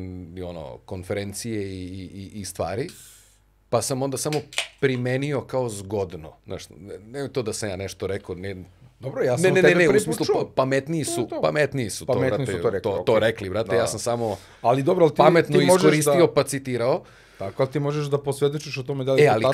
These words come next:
Speaker 1: kao,
Speaker 2: ili ne.
Speaker 1: e, ali jeste, jeste. Ovaj, ali n-, nije samo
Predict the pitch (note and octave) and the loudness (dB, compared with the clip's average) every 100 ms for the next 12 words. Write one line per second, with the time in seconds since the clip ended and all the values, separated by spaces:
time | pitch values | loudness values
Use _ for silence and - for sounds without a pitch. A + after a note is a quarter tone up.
0 | D3+ F3+ E3 D3 G#2 - B2+ - A#2 B2 | 6 6 2 0 0 0 0 0 0 2
1 | A2 F2+ - - _ - A2 G#2 - - | 0 0 -8 -16 _ -8 -4 -4 -6 -18
2 | _ - F#2+ F#2+ F#2 F#2+ G2+ - _ _ | _ -4 -2 0 -2 -4 -6 -8 _ _
3 | _ _ _ _ _ _ _ A2 G#2+ B2 | _ _ _ _ _ _ _ -4 -4 -4
4 | B2 B2 A#2+ A2+ - _ _ _ - B2+ | -6 -6 -10 -14 -20 _ _ _ -10 -6
5 | C3+ D#3+ D#3 - D#3+ D#3+ C#3+ A#2+ | -4 -4 -4 -4 -2 -2 -2 -6